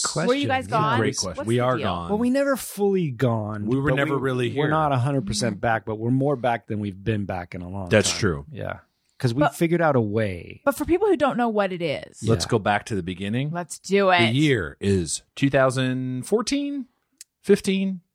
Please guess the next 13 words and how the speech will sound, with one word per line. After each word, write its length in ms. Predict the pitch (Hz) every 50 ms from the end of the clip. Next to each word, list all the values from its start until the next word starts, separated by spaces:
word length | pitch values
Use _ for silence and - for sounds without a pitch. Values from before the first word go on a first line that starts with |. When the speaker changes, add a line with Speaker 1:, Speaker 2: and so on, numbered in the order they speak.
| _ _ _
Speaker 2:
Yeah, 180 | - 156 175 196
Speaker 3:
ish. 260 | 131 147 156 151 -
Speaker 2:
fourteen 480 | 185 202 220 - - - 220 226 226 233
maybe? 320 | 233 240 247 240 269 269
Speaker 3:
I 40 | 277
think 200 | 269 143 139 120
fourteen 540 | - - 117 110 110 - - 87 82 76 76
Speaker 2:
Yeah. 100 | - 110
Speaker 3:
sounds 320 | 104 87 90 85 80 78 85
right. 260 | 78 71 71 80 - _ _ _ _ _ _ _ _ _ _ _ -
Matt's 600 | 85 90 98 101 107 131 - - - - - - _ -
then 320 | 85 76 85 92 135 165
girlfriend, 540 | 151 165 170 160 - 135 135 135 139 139